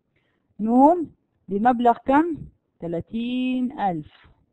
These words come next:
شايفة؟ ومخصص ديون مشكوك في تحصيلها بمبلغ كم؟ بمبلغ ثلاثة آلاف ريال.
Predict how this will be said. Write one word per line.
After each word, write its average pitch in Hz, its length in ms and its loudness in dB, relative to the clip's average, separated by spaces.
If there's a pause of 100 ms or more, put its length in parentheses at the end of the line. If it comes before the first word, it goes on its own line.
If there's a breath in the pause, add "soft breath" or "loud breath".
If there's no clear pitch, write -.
(100)
شايفة؟ 196 440 -4 (720)
ومخصص 226 1800 0 (460)
ديون 220 760 2 (200)
مشكوك 247 880 -2 (460)
في 262 260 -2
تحصيلها 240 1300 2 (180)
بمبلغ 226 520 0 (100)
كم؟ 220 360 0 (1300)
بمبلغ 226 420 0 (140)
ثلاثة 185 520 -2
آلاف 185 460 -2
ريال. 160 540 -4